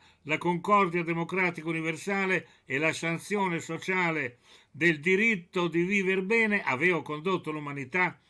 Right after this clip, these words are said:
di metamorfosi in metamorfosi a non riconoscersi più nella forma originale. Ma la rivoluzione di cui parliamo ora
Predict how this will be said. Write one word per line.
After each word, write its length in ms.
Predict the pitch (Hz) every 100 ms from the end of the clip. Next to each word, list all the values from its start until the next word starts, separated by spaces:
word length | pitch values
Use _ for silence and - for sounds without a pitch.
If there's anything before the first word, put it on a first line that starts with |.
| _ - -
di 280 | - 143 175
metamorfosi 1000 | 131 147 123 147 170 196 170 160 156 147
in 100 | 165
metamorfosi 1040 | 151 170 147 143 190 202 185 190 175 185 175 _ _
a 120 | - 135
non 300 | 165 185 147
riconoscersi 1120 | 165 147 165 175 151 165 170 143 - - 214
più 320 | 170 151 143 123 _ _ _ -
nella 380 | 156 185 180 180
forma 400 | 160 143 135 135
originale. 840 | 131 131 110 123 110 90 82 80 _ _ _ _ - - _
Ma 160 | 110 123
la 160 | 139
rivoluzione 1040 | 143 151 151 156 160 156 190 202 180 151 135
di 100 | 131
cui 260 | 117 175 156
parliamo 460 | 147 143 147 135
ora 360 | 190 214 190